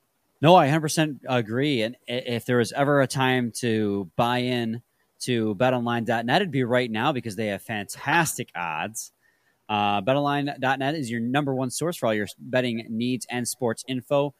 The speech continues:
Find all the latest sports developments, including this week's Master Championship odds, podcasts, and reviews for all the different leagues this season.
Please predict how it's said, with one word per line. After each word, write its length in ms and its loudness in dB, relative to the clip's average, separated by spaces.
Find 220 2
all 120 2
the 60 2
latest 320 0
sports 300 -4
developments, 480 -2
including 320 -6
this 180 -6
week's 200 -8
Master 380 -6
Championship 720 -6
odds, 420 -4
podcasts, 540 -4
and 160 -4
reviews 380 -2
for 140 -14
all 220 0
the 200 -2
different 440 -8
leagues 320 -4
this 200 -4
season. 320 -4